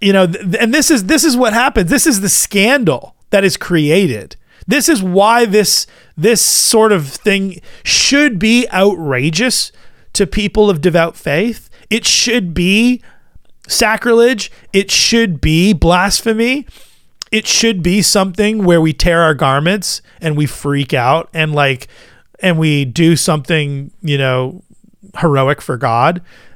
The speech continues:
um, and something public for God, like, that, that really, you know, marks our position publicly on the, on the matter. Um, it should cause us to be, um,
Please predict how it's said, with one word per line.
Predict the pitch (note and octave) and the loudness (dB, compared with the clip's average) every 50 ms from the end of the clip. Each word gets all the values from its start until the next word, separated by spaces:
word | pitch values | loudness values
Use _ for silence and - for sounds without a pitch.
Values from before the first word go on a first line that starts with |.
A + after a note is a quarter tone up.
| - - | -10 -4
um, | - D#3+ D#3 C#3+ C3+ C3+ C3+ C3 C3 C3 B2 - _ _ _ _ _ _ - | 0 2 2 2 2 2 0 -2 -6 -8 -10 -12 _ _ _ _ _ _ -2
and | E3 D#3 C#3+ C#3 C3 B2+ B2 - - | 0 0 0 0 -2 -6 -10 -14 -10
something | - - F#3+ D#3+ C3 D#3+ C3+ - | -4 -2 -2 -2 -2 -4 -8 -6
public | - - C#3+ B2+ C3 D3+ F#3 F#3+ - - - - - - | -4 -4 -4 -2 0 -2 -2 -2 -4 -12 -20 -20 -20 -20
for | - - - D3 B2+ | -16 -10 -8 -6 -6
God, | A2+ C3+ A#2 A#2 A#2+ C#3+ F3+ F3 E3+ | -4 -2 -2 0 0 0 0 -2 -2
like, | D#3+ D3 C#3 C3 - - - - - - - _ _ _ - | -2 -2 -2 -2 -4 -8 -18 -20 -20 -20 -20 _ _ _ -4
that, | E3 E3 D3+ D3 - - | -2 -2 -2 -2 -4 -2
that | D3+ E3 D3 C#3+ D3 | 0 0 0 0 0
really, | D3 D#3+ F3 F3 E3+ E3 D3 C#3+ C#3 C#3 - - _ - _ _ - - | 2 2 4 4 4 2 0 -2 -4 -6 -10 -16 _ -20 _ _ -14 -8
you | F3 E3 | -4 -4
know, | C#3+ C3+ B2+ A#2+ | -2 -2 -2 -2
marks | A#2+ B2 C3 C3+ C#3 C#3+ C#3+ D#3+ D3+ - - - - - - - - | -4 -4 -4 0 2 2 2 2 0 -4 -6 -6 -6 -6 -8 -6 -2
our | E3+ D3 C#3 C3+ C3+ B2+ B2 B2 A#2+ - - | 0 2 4 4 2 2 0 -2 -4 -6 -4
position | - F3+ D#3 B2+ C#3+ C#3 - - F3+ E3 D3+ | -4 -2 0 0 0 0 0 -2 -4 -4 -2
publicly | - D#3+ C#3 C3 D3+ D#3 - F#3+ F#3+ G3 G#3 | -2 -2 0 0 -2 -2 -2 -2 -2 -2 0
on | G3+ F3 D#3 | 0 -2 -2
the, | D3 D3 D3+ | -4 -4 -6
on | D#3 D#3 C#3+ C#3 | -6 -6 -6 -4
the | C3+ | -4
matter. | C3 B2 B2 B2 C3 D#3+ G3+ A3 G#3 - _ _ - _ - - _ _ - - _ _ _ _ _ - - - - - - - - - - _ _ | -4 -2 -2 0 0 0 0 -2 -4 -8 _ _ -20 _ -20 -20 _ _ -20 -20 _ _ _ _ _ -20 -20 -20 -20 -20 -20 -20 -20 -20 -20 _ _
Um, | - E3 E3+ E3 D#3+ D3+ D3 D#3+ - | -2 0 2 2 2 0 -2 -4 -4
it | G#3+ A3 - | -4 -4 -2
should | - - - B3+ B3+ G3 - | -2 0 0 0 0 -2 0
cause | - - - G3 F#3+ G3+ G#3 A3 E3+ F#3+ | 0 2 4 4 4 4 4 2 2 2
us | F3+ D#3+ - - - | 2 2 0 -2 -4
to | - - F3 D#3 | -4 -2 -2 -2
be, | C3+ D#3 D3+ D3+ C#3+ C#3 C#3 C3 B2+ - - - - - - - - - - - - - | 0 0 -2 0 -2 -2 -4 -6 -8 -12 -20 -20 -20 -20 -20 -20 -20 -20 -20 -10 -4 0
um, | D#3 C#3+ C3+ C3 C3 B2+ B2 B2 A#2 A#2 | 2 2 4 2 2 0 -4 -8 -10 -12